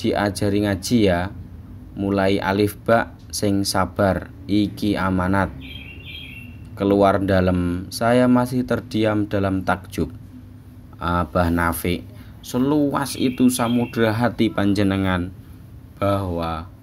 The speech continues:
kepada seseorang yang oleh masyarakat telah dicap sebagai sampah masyarakat, panjenengan bersedia menampungnya."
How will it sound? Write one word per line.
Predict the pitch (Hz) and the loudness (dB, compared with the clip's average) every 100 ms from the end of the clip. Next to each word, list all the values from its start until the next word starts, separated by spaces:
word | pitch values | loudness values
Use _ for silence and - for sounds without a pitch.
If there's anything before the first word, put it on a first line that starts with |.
| - | -8
kepada | 95 90 90 98 98 98 | -6 0 2 2 2 0
seseorang | 101 98 - 107 104 107 107 | 0 -2 0 2 4 4 2
yang | 104 104 - | 0 0 0
oleh | 117 | 2
masyarakat | 117 113 - 120 117 117 | 2 0 0 0 2 0
telah | 120 123 | 0 0
dicap | 123 117 160 127 | 0 0 0 0
sebagai | - 123 117 107 110 | -2 -2 -2 0 0
sampah | - 113 110 101 110 | 0 -2 0 0 0
masyarakat, | 95 98 101 95 95 87 80 - - - - - - | -2 -2 0 0 0 -2 -2 -10 -20 -20 -20 -12 0
panjenengan | 98 98 95 92 87 87 85 85 | 4 4 4 4 4 4 4 4
bersedia | 82 92 85 92 82 104 107 82 | 4 2 2 -2 0 4 4 4
menampungnya." | 78 80 80 78 80 92 90 76 76 | 0 -2 0 0 2 2 2 0 -4